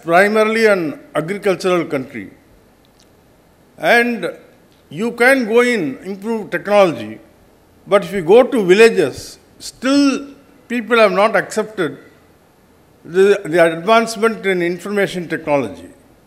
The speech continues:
Therefore, this cashless payment, et cetera, should actually be slowly be introduced.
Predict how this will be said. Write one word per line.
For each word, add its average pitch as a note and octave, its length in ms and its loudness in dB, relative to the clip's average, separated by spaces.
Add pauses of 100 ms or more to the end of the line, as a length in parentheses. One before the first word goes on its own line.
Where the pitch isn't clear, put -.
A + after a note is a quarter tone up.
(680)
Therefore, G#3+ 380 2
this G#3+ 180 -4
cashless A#3 640 0
payment, G3 380 -4
et E3+ 140 -6
cetera, F#3 640 -2
should F3+ 240 -4
actually E3+ 420 -4 (640)
be G3 140 -8
slowly A#3 480 2
be G#3 140 -4
introduced. C#3 640 -8